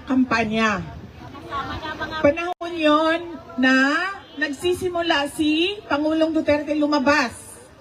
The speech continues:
para mangampanya sa kanyang kandidato ng P D P. Mga, pumunta na siyang Hong Kong para sa kanyang mga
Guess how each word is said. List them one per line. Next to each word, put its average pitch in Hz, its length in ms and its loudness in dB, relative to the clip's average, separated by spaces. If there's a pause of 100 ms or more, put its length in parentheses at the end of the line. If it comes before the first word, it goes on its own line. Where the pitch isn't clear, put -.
(240)
para 311 400 2
mangampanya 269 1040 4 (160)
sa - 80 -2
kanyang 262 720 4 (240)
kandidato 226 880 4 (480)
ng 262 140 4 (100)
P 269 160 8
D 247 40 6 (120)
P. 262 240 4
Mga, 233 320 -4 (800)
pumunta 311 400 6
na 320 80 4
siyang 277 240 4
Hong 269 320 6
Kong 349 480 4 (840)
para 277 240 6
sa 285 160 2
kanyang 262 560 4
mga 247 560 2